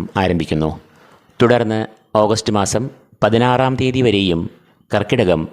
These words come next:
നീളുന്നു. ഈ കർക്കിടക മാസത്തിലെ ഏറ്റവും സവിശേഷതയാർന്ന ഒരു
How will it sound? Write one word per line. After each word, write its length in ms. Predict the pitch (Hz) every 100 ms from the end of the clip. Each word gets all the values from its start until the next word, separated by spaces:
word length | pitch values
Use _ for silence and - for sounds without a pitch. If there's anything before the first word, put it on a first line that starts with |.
| 92
നീളുന്നു. 360 | 87 80 76 71 - _ - - - - 135
ഈ 20 | 139 135
കർക്കിടക 380 | 120 127 135 143
മാസത്തിലെ 420 | 127 117 107 110 104 - 104
ഏറ്റവും 540 | 107 - 147 123 113 110 - -
സവിശേഷതയാർന്ന 920 | 107 107 120 120 127 120 92 90 90 92 -
ഒരു 180 | 95